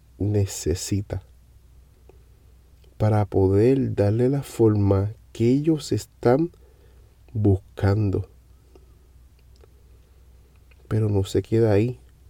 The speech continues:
Lo meten en unos líquidos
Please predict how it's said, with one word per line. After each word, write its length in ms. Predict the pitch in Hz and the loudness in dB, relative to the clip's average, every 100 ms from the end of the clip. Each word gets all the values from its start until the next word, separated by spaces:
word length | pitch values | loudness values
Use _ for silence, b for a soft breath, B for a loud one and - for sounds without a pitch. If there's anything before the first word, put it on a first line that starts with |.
| - - - _ _ - - _ - _ _ - - _ _ - - _ - - - | -20 -20 -20 _ _ -20 -20 _ -20 _ _ -20 -20 _ _ -20 -20 _ -20 -18 -4
Lo 180 | 110 | 0
meten 400 | 107 123 151 175 | 2 2 4 4
en 140 | 160 135 | 4 4
unos 280 | 139 165 151 | 4 2 2
líquidos 680 | 127 170 - 117 104 101 | -2 -2 -4 0 2 2